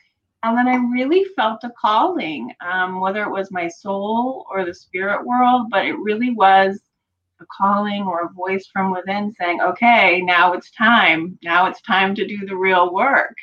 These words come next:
And it's so amazing to me how just the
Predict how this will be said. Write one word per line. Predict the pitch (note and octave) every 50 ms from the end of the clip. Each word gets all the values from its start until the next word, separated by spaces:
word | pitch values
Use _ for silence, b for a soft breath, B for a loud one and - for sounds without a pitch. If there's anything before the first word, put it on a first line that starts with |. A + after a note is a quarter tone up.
| - _ _ _ _ _ _ _ _ _ _ _ -
And | G#3+ G#3 G3+ G3+ G3 F#3+ F#3+ F#3+ F#3+
it's | - G3 G3+ - _
so | - A#3 B3 C4+
amazing | C#4+ C#4 B3 A#3 A3+ A#3 A#3+ B3 B3 A#3+ A3+ G#3+ G#3+ -
to | - G3
me | F#3 F3+ F3 E3+ E3+ E3+ D#3+ E3 F3 - _ _
how | - - G3+ G3 F#3+ F#3 F#3 F#3 F3+ F3+
just | - B3+ - _ -
the | D#4+